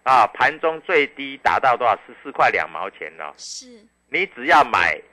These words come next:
Speaker 1: 今天你只要开盘去买的，你到收盘你是赔十趴。
Speaker 2: <laughs> 对，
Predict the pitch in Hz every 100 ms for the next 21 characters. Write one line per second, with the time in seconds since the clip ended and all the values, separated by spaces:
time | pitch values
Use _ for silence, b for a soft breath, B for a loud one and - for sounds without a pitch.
0 | _ _ _ _ _ _ _ _ _ _
1 | _ _ _ _ - 185 180 175 175 -
2 | 143 - 160 143 113 113 117 73 58 -
3 | - 110 160 135 143 131 98 98 110 101
4 | 92 - 78 87 78 76 - - - 427